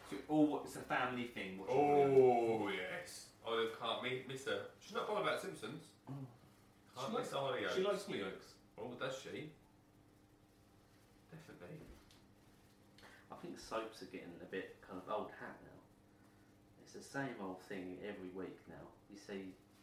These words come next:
Speaker 3: you flick between all the B B C One, I T V, Channel four, Channel five soaps, and they've always got the same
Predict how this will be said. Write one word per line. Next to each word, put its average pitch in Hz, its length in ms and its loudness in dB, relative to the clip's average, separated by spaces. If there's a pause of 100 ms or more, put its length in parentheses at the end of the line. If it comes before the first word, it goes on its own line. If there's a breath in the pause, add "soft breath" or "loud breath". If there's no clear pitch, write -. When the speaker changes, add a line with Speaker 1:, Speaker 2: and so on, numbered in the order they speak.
Speaker 3:
you - 100 -12
flick - 380 -8
between 113 300 -6
all 110 160 -10
the 104 160 -2 (360)
B 101 120 -6
B 98 80 -8
C 98 160 -12
One, 98 160 -4
I 95 160 -4
T 92 180 -12
V, 95 300 -6 (100)
Channel 98 220 -8 (100)
four, 92 280 -6 (580 loud breath)
Channel 101 300 -6
five 95 340 -2 (400)
soaps, 92 420 -8
and 95 140 -10
they've 104 80 -6
always 110 480 -6
got - 160 -12
the - 40 -12
same 110 280 -10